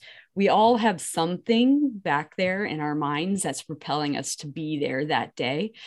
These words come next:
And, um, watching people overcome things, grow, change, I think that's really amazing.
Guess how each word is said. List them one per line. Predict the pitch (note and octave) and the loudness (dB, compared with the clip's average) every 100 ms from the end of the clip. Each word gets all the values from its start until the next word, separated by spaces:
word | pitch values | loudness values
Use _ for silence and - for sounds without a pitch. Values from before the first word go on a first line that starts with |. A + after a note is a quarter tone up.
| - - _ | -20 -20 _
And, | E3+ D#3+ D#3 D#3+ D#3 | 0 0 0 0 2
um, | D3+ D3 D3 D3+ D#3+ | 2 2 2 0 -2
watching | D#3+ E3 E3 F#3 - F#3 - | 0 4 4 4 0 -2 -4
people | E3+ D#3 E3+ D#3+ D#3+ D#3+ | -8 -2 2 4 4 2
overcome | E3 D3 C3+ - G#3+ G#3+ G3 | 0 -2 -6 -2 0 0 0
things, | G3+ G3 F3+ D3+ | 0 0 -2 -6
grow, | C#3 C#3+ D#3 F3 F#3 F#3 F3+ F#3 - | -12 -4 0 4 4 4 -2 -4 -6
change, | - D#3+ E3+ F#3 F#3+ G3+ - - - - _ _ _ | -4 -2 -2 -2 -4 -6 -10 -18 -20 -20 _ _ _
I | C#3+ | -4
think | C#3+ | -4
that's | A#2 - | -4 -6
really | B2 A#2 A#2 | -6 -4 -4
amazing. | - A2+ - - D3 | -6 -6 -10 -12 -12